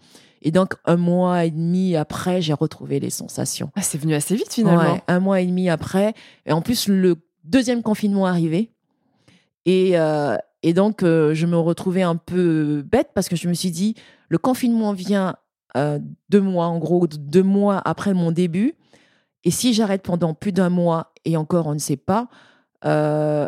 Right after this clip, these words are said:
Speaker 1: en fait, je perds tout. »
Speaker 2: Ouais, c'est ça. Ouais, ouais, t'as
Speaker 1: J'aurais, j'aurais, je
Speaker 2: Et
Speaker 1: serais
Speaker 2: ça aurait été pour
Speaker 1: repartie à
Speaker 2: rien,
Speaker 1: zéro.
Speaker 2: enfin.
Speaker 1: Et en fait, avec Stéphane, on a trouvé une solution.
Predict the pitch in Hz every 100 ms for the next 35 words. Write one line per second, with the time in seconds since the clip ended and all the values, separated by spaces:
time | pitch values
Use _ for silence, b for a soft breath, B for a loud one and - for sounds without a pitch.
0 | - 160 220 196 175 151 - 139 151 196
1 | 185 170 185 165 - _ 147 156 156 151
2 | 139 165 160 165 143 147 147 143 151 143
3 | 147 165 143 233 185 196 160 175 190 185
4 | 170 131 B B B B B - 202 190
5 | 180 247 240 190 - 185 233 233 180 160
6 | - 220 226 196 170 - 156